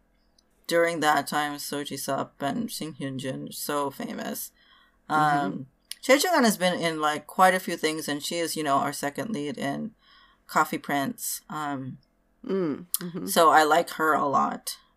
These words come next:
Speaker 1: but she did not have, like, too much to do here. Um,
Speaker 2: Mm-hmm.
Speaker 1: so,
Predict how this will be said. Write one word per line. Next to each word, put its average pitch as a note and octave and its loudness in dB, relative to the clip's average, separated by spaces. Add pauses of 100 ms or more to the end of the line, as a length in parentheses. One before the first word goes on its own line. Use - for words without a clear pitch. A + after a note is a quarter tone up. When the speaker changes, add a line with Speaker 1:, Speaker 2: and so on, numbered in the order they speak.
Speaker 1:
but - -2
she - -4
did F3 -4
not G3+ 4
have, E3+ 0
like, C#3 -6
too - -8
much D3+ -8
to C#3+ -8
do C#3+ -6
here. - -10 (640)
Um, D3+ 2
Speaker 2:
Mm-hmm. C#3+ 0 (320)
Speaker 1:
so, C#3+ -2